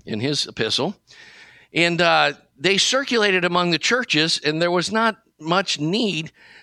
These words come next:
But what happened was, as various heresies <clears throat> and pseudo-Christian cults ari-, arose, especially, uh, uh, a heretic named Marcion, Marcion decided to, uh, make a list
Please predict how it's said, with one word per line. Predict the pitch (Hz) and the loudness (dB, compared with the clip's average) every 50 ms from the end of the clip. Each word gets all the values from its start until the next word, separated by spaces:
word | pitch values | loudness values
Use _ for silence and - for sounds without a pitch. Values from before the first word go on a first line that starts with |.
| _ | _
But | - 151 | -2 0
what | 165 190 208 | 2 2 2
happened | 180 180 185 226 262 269 - 196 165 147 143 | 2 2 2 2 2 2 0 -2 -2 0 0
was, | 143 143 147 147 147 143 | 2 2 2 2 0 -2
as | - 151 151 139 123 | 0 -2 -2 -2 0
various | 143 175 220 247 262 - 233 214 - | 0 2 2 2 2 0 0 0 0
heresies | - 180 175 175 165 156 - 151 156 156 156 156 - - - - - - - | 0 2 2 2 2 2 0 0 0 0 0 -2 -4 -6 -8 -20 -20 -20 -20
<clears throat> | - - - _ _ | -20 -20 -20 _ _
and | 240 247 202 170 156 156 143 - | 2 2 2 2 0 0 0 2
pseudo-Christian | - 190 190 190 180 - 180 175 160 - 156 147 | 2 2 2 2 2 2 0 0 0 -2 -4 -2
cults | - 160 151 156 156 - | 0 2 2 2 0 0
ari-, | 123 151 151 143 127 113 110 127 131 - _ _ | -2 0 2 2 2 2 0 -2 -4 -6 _ _
arose, | 131 131 127 123 123 127 156 160 - - - - - - - - - _ | 2 2 4 4 2 2 0 -2 -4 -10 -16 -20 -20 -20 -20 -20 -10 _
especially, | - 143 - - - 208 247 262 - - 226 214 214 196 175 - - | -2 0 0 2 2 2 2 2 0 0 0 0 0 -2 -4 -2 0
uh, | 135 139 143 143 139 131 131 123 - - - - - - - _ _ - - - - - - - - - - | 2 2 4 4 2 0 -2 -4 -12 -16 -20 -20 -20 -20 -20 _ _ -20 -20 -20 -20 -20 -20 -20 -20 -6 -2
uh, | - 131 127 131 123 | 2 2 2 2 2
a | 127 127 131 | 0 -2 0
heretic | 123 156 156 156 160 151 - 175 165 147 - | 0 2 2 2 2 0 0 -2 -2 -2 -2
named | 143 143 139 131 135 | -2 -2 0 0 0
Marcion, | 143 175 220 240 - - - 139 135 143 143 135 | 2 2 2 2 2 0 -2 0 -2 -2 -2 0
Marcion | 135 147 165 190 214 214 - 226 220 226 226 226 220 208 196 - _ _ _ 120 | 0 2 2 2 2 2 0 0 0 0 0 0 0 -2 -4 -6 _ _ _ -10
decided | 123 131 147 143 - 170 165 170 180 175 175 180 151 | -4 -2 0 2 2 2 2 2 0 0 -2 -4 -2
to, | - - 143 143 143 139 127 - _ - - - - - - - - - | -2 0 0 0 0 -2 -4 -6 _ -20 -20 -20 -20 -20 -20 -20 -8 -2
uh, | - 135 139 135 | 0 0 0 2
make | 135 147 170 196 190 - | 2 2 2 0 0 0
a | 208 | -2
list | 190 156 151 156 170 - - - | 0 2 2 2 2 0 -2 -6